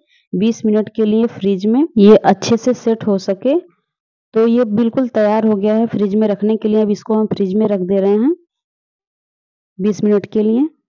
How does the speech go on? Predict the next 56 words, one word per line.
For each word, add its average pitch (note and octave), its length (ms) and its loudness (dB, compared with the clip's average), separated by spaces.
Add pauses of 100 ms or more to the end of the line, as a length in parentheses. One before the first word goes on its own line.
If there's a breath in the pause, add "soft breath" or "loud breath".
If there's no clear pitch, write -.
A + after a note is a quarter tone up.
(400)
अब G3+ 140 -2
मैं A3+ 140 0
फ्रिज A3 280 0
से B3+ 160 -2
जब A#3 180 -2
निकाली G#3+ 480 0
हूँ A3+ 200 2
तो A#3 120 -4
ये A#3 180 0
बहुत F#3+ 360 -4
ही C#4 120 2
अच्छे A#3 240 -4
से A#3+ 180 -4
सेट G#3+ 320 -4
हो G#3 120 0
गया, G3 240 -2
आप G3 140 -2
देख G3+ 340 -2
सकते F#3+ 360 -4
हो, G#3+ 160 0
बिल्कुल G3 440 -2
हाथों G3+ 320 -2
में A3 140 0
नहीं G3+ 220 0
लग F#3+ 180 -2
रहा F#3+ 200 0
है, A#3 180 0 (680 soft breath)
एकदम F#3+ 400 -2
बढ़िया G#3 320 0
से। A#3 160 -2
ये A#3+ 160 0
देख G3+ 240 -4
लो G#3+ 80 0
आप, G#3+ 180 -4
मैं A3 140 0
इस - 200 -2
तरीके G#3 320 -2
से A3 160 -4
भी G#3+ 220 0
करके F#3+ 340 -4
दिखा F#3+ 280 -4
रही G#3 100 0
हूँ, A3 100 0
बहुत B3 360 -4
ही C#4 100 0
बढ़िया G#3 320 0
से A3 140 -6
ये A3 160 -2
set G#3+ 320 -6
हो G3+ 140 -2
चुका G3 300 -6
है। A#3+ 160 -4 (760)
तो A3+ 40 0
अब G#3+ 320 -4
इसको A#3+ 320 -4
हम A#3+ 240 0